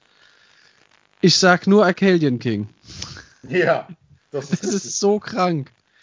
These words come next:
Speaker 1: Wenn der halt hingeht und sagt, „So, diese Einheit da drüben oder alle Einheiten auf dem Feld“,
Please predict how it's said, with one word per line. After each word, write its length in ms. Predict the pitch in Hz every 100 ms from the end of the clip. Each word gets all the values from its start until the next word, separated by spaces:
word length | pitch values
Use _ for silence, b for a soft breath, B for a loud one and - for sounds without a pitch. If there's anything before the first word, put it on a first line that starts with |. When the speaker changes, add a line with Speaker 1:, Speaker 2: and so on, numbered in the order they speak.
| b b b
Speaker 1:
Wenn 160 | 143 151
der 120 | 151
halt 160 | 147 147
hingeht 360 | 214 196 175
und 160 | 165 156
sagt, 340 | 165 156 147
„So, 280 | - 202 143
diese 380 | 127 262 196 190
Einheit 420 | 165 165 160 147
da 60 | 143
drüben 360 | 156 156 143 127
oder 200 | 151 175
alle 240 | 226 185
Einheiten 500 | 165 151 143 131 131
auf 140 | 123
dem 120 | 131 123
Feld“, 500 | 131 120 117 -